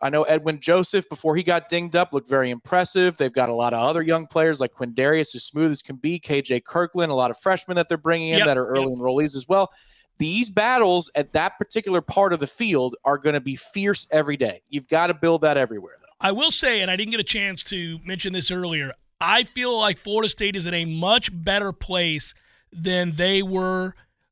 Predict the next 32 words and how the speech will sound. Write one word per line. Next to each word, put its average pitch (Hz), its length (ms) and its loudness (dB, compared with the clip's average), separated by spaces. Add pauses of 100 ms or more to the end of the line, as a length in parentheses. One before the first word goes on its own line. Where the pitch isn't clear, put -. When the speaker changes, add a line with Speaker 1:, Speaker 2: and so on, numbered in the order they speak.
(140)
Speaker 2:
uh, 156 340 0 (260)
heading 226 280 0
into 247 300 -4
the 269 120 -8
bowl 202 340 0
game, 160 300 -4
heading 208 240 -4
into 226 200 -4
the, 202 300 -2
the, 202 100 -4
the 196 140 -6
Orange 180 260 -6
Bowl. 131 300 -12 (580)
I 175 80 -6
think 170 140 -6
there 185 100 -4
was 175 160 -2
some 165 220 -4
real 220 320 0
uncertainty 196 580 -4
about 156 320 -6
what 180 160 -2
was 202 140 -6
gonna 202 160 -4
happen 165 480 -6 (320)
with 151 100 -10
Darrell 170 260 -2
Jackson, 156 580 -4 (120)
Jackson 151 460 -6
and 151 140 -10
Joshua 151 340 -4
Farmer. - 340 -14